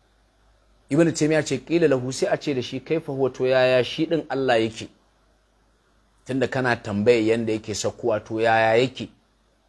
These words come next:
Fa iza qala, idan yace, "Ana la a'lamu kayfiyatahu", ni ban san yanda zatin sa ai yake ba.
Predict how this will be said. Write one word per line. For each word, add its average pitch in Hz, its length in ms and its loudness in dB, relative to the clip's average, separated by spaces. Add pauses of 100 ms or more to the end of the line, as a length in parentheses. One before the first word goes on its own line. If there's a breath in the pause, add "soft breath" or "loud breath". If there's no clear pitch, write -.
(340)
Fa 156 100 0
iza 135 360 4
qala, 139 360 0
idan 127 400 -2
yace, 139 380 -4
"Ana 135 260 -4
la 120 440 2
a'lamu 117 600 -2
kayfiyatahu", 107 840 -6
ni 165 180 0
ban 139 160 -2
san 151 440 -2
yanda 156 380 2
zatin 120 420 -2
sa - 180 -10
ai 95 180 -6
yake 98 220 -6
ba. 78 100 -20